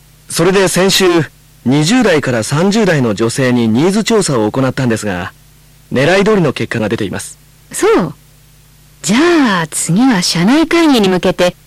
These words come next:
Speaker 2: 企画書の修正が必要ね。調査結果を反映させて、販売対象を明確に。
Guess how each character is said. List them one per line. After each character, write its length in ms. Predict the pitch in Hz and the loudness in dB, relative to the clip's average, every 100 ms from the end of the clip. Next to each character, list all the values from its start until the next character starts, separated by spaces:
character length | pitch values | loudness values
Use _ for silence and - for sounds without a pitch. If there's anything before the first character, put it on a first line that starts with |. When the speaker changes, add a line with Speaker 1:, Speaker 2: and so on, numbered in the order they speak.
| _ - | _ -10
Speaker 2:
企 240 | - 285 | -2 -2
画 60 | - | 0
書 180 | 311 277 | 0 2
の 60 | |
修 180 | 175 180 | 0 -2
正 220 | - 170 | 0 -2
が 100 | 170 | -2
必 280 | 170 - 170 | -4 -4 -2
要 180 | 170 175 | 0 0
ね。 320 | 175 240 254 - - _ _ - - - _ _ _ - _ - | 0 0 0 -6 -20 _ _ -20 -20 -20 _ _ _ -20 _ -6
調 180 | - 427 | -2 0
査 160 | 427 | 0
結 140 | 415 415 | 0 -2
果 220 | 269 196 | 0 0
を 20 | |
反 320 | 156 208 233 | 0 2 2
映 60 | 226 | 2
さ 100 | 226 | 0
せ 140 | 214 | -2
て、 160 | 196 196 - - - | -2 -4 -6 -16 -4
販 220 | 285 294 | 0 2
売 160 | 302 | 2
対 160 | 277 269 | 2 0
象 180 | - 151 | 2 0
を 40 | |
明 180 | 156 226 | 2 2
確 220 | 254 240 | 0 0
に。 160 | 196 - | 0 -2